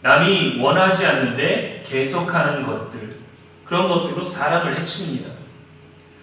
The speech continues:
악인이 머문 독은 살살 스며들어가다가 결국에는 관계를 무너뜨리죠.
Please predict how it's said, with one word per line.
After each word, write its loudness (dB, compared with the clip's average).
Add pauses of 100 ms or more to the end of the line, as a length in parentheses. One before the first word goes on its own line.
(500)
악인이 2
머문 6
독은 0
살살 2
스며들어가다가 0
결국에는 0
관계를 2
무너뜨리죠. -4